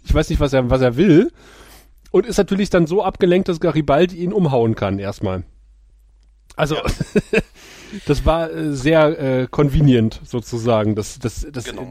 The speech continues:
Speaker 1: er sich da gerade nach ihr gebückt hat.
Speaker 2: Es gibt dann halt die klassische
Speaker 1: Und
Speaker 2: Prügelszene.
Speaker 1: dann, äh, kommt eine, ja, das habe ich mir auch aufgeschrieben. <laughs>
Speaker 2: Ja. Schöne klassische Prügelszene aus dem Raum raus auf den Gang. Äh, im letzten Moment den Kommunikator greifen und die Brücke anrufen,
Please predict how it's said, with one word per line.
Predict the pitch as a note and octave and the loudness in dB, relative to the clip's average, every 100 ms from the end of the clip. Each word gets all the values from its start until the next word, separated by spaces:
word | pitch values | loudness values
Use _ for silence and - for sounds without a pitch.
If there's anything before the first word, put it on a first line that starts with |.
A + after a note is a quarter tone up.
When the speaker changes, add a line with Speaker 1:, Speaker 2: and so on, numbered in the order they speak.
| - | -8
Speaker 1:
er | C3+ | -6
sich | A#2 | -2
da | B2 | -2
gerade | A2+ A#2 | -2 0
nach | A2+ | -2
ihr | B2 A2+ | -2 -4
gebückt | A2 A#2+ - G#2 | -4 -6 -6 -6
hat. | G2 - - _ _ - - _ | -6 -10 -20 _ _ -20 -20 _
Speaker 2:
Es | - | -20
gibt | - - _ | -20 -20 _
dann | - G#2+ G#2 | -6 -6 -4
halt | A2 - | -4 -4
die | |
klassische | - A#2+ - - - | -6 -4 -4 -10 -16
Speaker 1:
Und | |
Speaker 2:
Prügelszene. | - D#3+ E3 C#3 C#3+ G#3+ | -18 -14 -8 -2 2 2
Speaker 1:
dann, | F#3 E3+ | 2 0
äh, | E3 | 0
kommt | F3 F3 | -2 2
eine, | D#3 D#3+ - _ _ _ - | 2 2 -2 _ _ _ -10
ja, | A#2 A2 C#3+ | -4 -2 -2
das | C#3+ | -4
habe | C3+ | -2
ich | C3+ | -2
mir | |
auch | A2+ G2+ | -2 -6
aufgeschrieben. | - - - G#2 G2+ - | -10 -14 -10 -8 -8 -8
<laughs> | - - - - - - A2+ | -8 -2 0 0 -2 -6 -18
Speaker 2:
Ja. | - _ _ - | -20 _ _ -14
Schöne | - D3+ D#3 D#3+ | -10 -8 -8 -8
klassische | - C3+ - B2 | -4 -4 -4 -14
Prügelszene | E3 E3 D#3+ - D3+ B2 | -16 -14 -12 -10 -6 -6
aus | A#2 - | -6 -10
dem | A#2+ | -8
Raum | G#2+ C#3 D3 | -2 -2 -2
raus | C3 C#3+ C#3+ | -2 -2 -2
auf | - A#2+ | -8 -10
den | B2+ A#2 | -12 -4
Gang. | A#2 D#3 F3+ - - A#2+ | -2 -2 -8 -14 -12 -6
Äh, | B2+ B2 B2 | -2 -2 -4
im | B2+ | -2
letzten | C#3 - D#3+ | -2 -2 -6
Moment | C3+ C#3 D#3+ | -4 -4 -4
den | D#3 - | -6 -4
Kommunikator | D3+ D3 C#3 C#3 F#3 G3+ | -6 -6 0 2 2 0
greifen | D3 D3+ F3+ D#3 | 0 -2 -2 -6
und | C#3 C#3+ | -12 -14
die | C3+ | -14
Brücke | D3 F#3+ E3+ | -12 -6 -6
anrufen, | E3 D#3+ F3 F#3+ F#3+ | -6 -12 -14 -16 -20